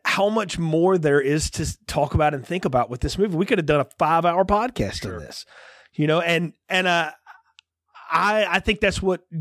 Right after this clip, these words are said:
Speaker 1: gives this movie its life. Now, again, I said a little bit ago, and I'll say it again, this isn't for everybody, all right? And I get that. If you don't dig this,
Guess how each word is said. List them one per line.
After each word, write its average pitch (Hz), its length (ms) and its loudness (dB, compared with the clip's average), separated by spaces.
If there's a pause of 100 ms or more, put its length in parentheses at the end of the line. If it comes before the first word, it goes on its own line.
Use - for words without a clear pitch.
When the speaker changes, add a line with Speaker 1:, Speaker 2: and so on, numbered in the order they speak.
Speaker 1:
gives 170 280 -2
this 160 200 -4
movie 139 240 0
its 131 160 -6
life. 135 300 0
Now, 160 180 4
again, 180 260 2
I 156 100 2
said 208 180 0
a 208 60 -2
little 202 120 2
bit 202 140 0
ago, 202 180 0
and 220 80 -2
I'll 147 80 -4
say 180 140 -4
it 175 80 2
again, 170 240 -2 (240)
this 175 160 -2
isn't 180 200 0
for 139 140 0
everybody, 107 440 -2 (340)
all 123 80 -6
right? 147 180 0
And 151 160 0
I 175 140 2
get 165 260 -2
that. 127 160 2
If 120 140 -4
you 214 100 2
don't 240 240 0
dig 214 220 0
this, 240 260 -2